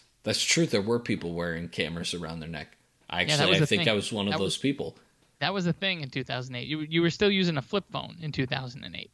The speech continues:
Speaker 1: Uh,
Speaker 2: I had a Motorola Razr, I believe,
Speaker 1: I
Speaker 2: in the summer.
Speaker 1: had, I had a Samsung that I, it wasn't a flip phone. It had the keyboard that popped out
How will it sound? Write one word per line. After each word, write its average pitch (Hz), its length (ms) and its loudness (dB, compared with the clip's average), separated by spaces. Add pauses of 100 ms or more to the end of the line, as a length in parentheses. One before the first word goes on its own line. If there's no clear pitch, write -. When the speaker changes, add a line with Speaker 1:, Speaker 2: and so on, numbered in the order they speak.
Speaker 1:
Uh, 90 680 2 (1700)
Speaker 2:
I 160 80 0
had 185 200 2
a - 20 2
Motorola 175 600 2
Razr, 151 400 -2
I 123 100 -6
believe, 123 360 -12 (760)
Speaker 1:
I 113 160 2
Speaker 2:
in 123 40 4
the 120 100 2
summer. 123 100 6
Speaker 1:
had, 117 380 6
I 117 100 4
had 127 120 8
a 120 40 4
Samsung 123 1160 4 (320)
that 107 160 -2 (140)
I, 120 100 4
it 123 140 2
wasn't 135 260 6
a 117 40 4
flip 160 280 4
phone. 117 260 4
It - 120 0
had 110 240 2
the 101 140 2
keyboard 143 560 2
that 139 140 0
popped - 280 0
out 160 180 0